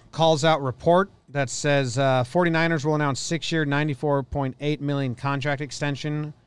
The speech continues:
with George Kittle on Friday."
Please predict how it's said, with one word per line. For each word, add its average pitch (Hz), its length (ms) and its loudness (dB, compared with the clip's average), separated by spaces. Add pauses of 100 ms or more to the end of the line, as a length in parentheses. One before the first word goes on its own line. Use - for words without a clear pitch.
(640)
with 120 300 -8
George 123 480 -4
Kittle 190 320 0
on 196 160 -2
Friday." 196 560 2